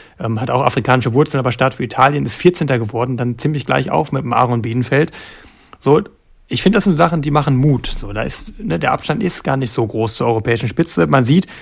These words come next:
dass ziemlich viele da in der Lage sind, so einen Titel zu holen. Ähm, ne, das Gleiche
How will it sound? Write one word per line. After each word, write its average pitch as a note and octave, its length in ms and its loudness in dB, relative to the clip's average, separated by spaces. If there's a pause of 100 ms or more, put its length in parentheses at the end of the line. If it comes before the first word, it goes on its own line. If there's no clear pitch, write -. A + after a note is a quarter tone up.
(200)
dass C3+ 160 -2
ziemlich C#3 300 2
viele G3+ 320 4
da G#3 180 2
in E3 120 0
der E3 100 4
Lage E3+ 240 4
sind, E3+ 240 0
so E3 80 -2
einen D3 80 0
Titel E3+ 240 0
zu C#3+ 160 0
holen. E3+ 320 4 (520)
Ähm, C3+ 320 0
ne, G#2 120 -2
das C#3+ 160 -4
Gleiche C3+ 320 -4